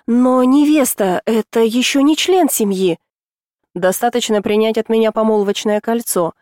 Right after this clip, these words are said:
Это признание тебя своей для системы безопасности. Пропуск. Никаких обязательств ты не дашь, если наденешь его. Никакого вреда для тебя, клянусь. На материке просто снимешь его, и помолвка будет считаться расторгнутой.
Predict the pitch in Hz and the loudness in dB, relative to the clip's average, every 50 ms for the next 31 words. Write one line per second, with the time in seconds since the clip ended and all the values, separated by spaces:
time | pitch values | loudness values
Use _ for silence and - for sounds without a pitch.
0 | _ _ _ _ _ _ _ _ _ - 220 226 320 294 - 294 285 262 262 262 | _ _ _ _ _ _ _ _ _ -4 -2 -2 -2 -2 0 0 0 2 2 2
1 | 269 277 285 294 285 285 - - 247 214 226 233 240 247 - - - - - 226 | 2 2 2 2 2 0 -2 -4 -2 0 0 0 0 0 -4 -6 -6 -4 -4 -2
2 | 240 269 269 247 233 226 196 175 165 165 170 175 180 - 196 180 - - 180 175 | 0 0 0 0 0 0 0 0 0 0 -2 -2 -2 -2 -4 -4 -2 -2 0 0
3 | 170 170 180 175 170 180 175 - 175 165 170 - 170 165 - - - 160 165 - | 0 0 0 -2 -2 -2 -2 -2 -2 -2 -2 -2 -4 -4 -6 -6 -6 -8 -8 -8
4 | _ _ _ _ _ - - 294 262 202 - 185 180 - - - - - _ _ | _ _ _ _ _ -4 -2 0 0 0 -2 -4 -4 -4 -6 -8 -12 -18 _ _
5 | _ _ _ - 320 359 349 - 359 - - 233 - 196 180 180 196 180 190 180 | _ _ _ -4 -2 -2 0 0 -2 0 -2 -2 -2 -2 -2 -2 0 0 0 0
6 | 175 - 180 - - - - - - 214 196 190 190 180 185 175 175 - - 190 | 0 -2 -4 -6 -6 -10 -10 -6 -4 0 0 2 2 2 0 0 -2 -2 -4 -4
7 | 175 - 190 185 190 196 190 185 185 165 160 165 165 - - 180 170 160 160 156 | -4 -2 0 0 0 0 0 0 -2 0 0 -2 -2 -4 -4 -4 -2 -2 -2 -4
8 | - _ _ _ _ _ _ - 311 - - 339 - - 320 294 285 269 277 277 | -4 _ _ _ _ _ _ -4 -2 -2 -2 -2 -2 0 0 0 2 2 2 0
9 | 269 214 202 170 160 165 165 160 - - 160 165 156 156 - - 202 214 220 214 | 0 2 0 0 0 0 -2 -2 -2 -2 -2 -2 -2 -2 -2 -2 0 0 2 2
10 | 170 160 - - - _ _ _ _ _ _ _ _ - - 240 233 226 226 214 | 0 -2 -4 -6 -12 _ _ _ _ _ _ _ _ -4 -2 0 0 2 0 0
11 | - 226 220 214 - 226 214 - 214 208 - - 208 208 - - 302 349 339 359 | 0 0 -2 0 0 -2 -2 0 -2 -2 -2 -2 -2 -2 0 2 2 4 4 2
12 | 311 - - 311 311 311 320 311 - - 311 294 - 302 302 277 285 302 330 339 | 2 0 0 0 2 2 0 0 0 0 -2 0 0 2 2 2 2 2 0 -2
13 | - - - 339 285 240 214 202 247 - - - 214 190 - 165 165 - - 185 | -2 -4 -4 -2 -2 0 -2 -2 -2 -4 -4 -4 -2 -2 -2 -2 -2 -2 -2 -2
14 | 175 185 185 - - 170 160 160 156 156 151 151 - 151 151 - | -2 -2 -2 -4 -4 -4 -4 -2 -2 -4 -4 -2 -4 -6 -6 -8